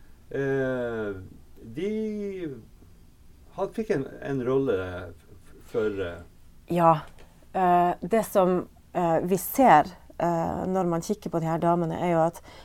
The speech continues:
Speaker 2: veldig mange av de har jo vært involvert i organisasjonsarbeid av forskjellig art,
Speaker 1: Mm.
Speaker 2: også før krigen. Eh, og det gjør jo at de er vant til å organisere treff, de er vant til,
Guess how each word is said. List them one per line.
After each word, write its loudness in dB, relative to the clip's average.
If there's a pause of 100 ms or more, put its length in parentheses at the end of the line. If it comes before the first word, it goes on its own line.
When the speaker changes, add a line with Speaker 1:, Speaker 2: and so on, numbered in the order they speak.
Speaker 2:
veldig 6
mange 2
av -2
de 0
har -2
jo 0
vært -6
involvert -4
i -4
organisasjonsarbeid -2
av -4
forskjellig -6
art, -8
Speaker 1:
Mm. -6
Speaker 2:
også -2
før -2
krigen. -4 (640)
Eh, 2
og 0
det 4
gjør 6
jo 6
at 2 (320)
de 6 (1080)
er 8
vant 4
til 0
å 4
organisere 2
treff, 0
de 2
er 2
vant 0
til, -2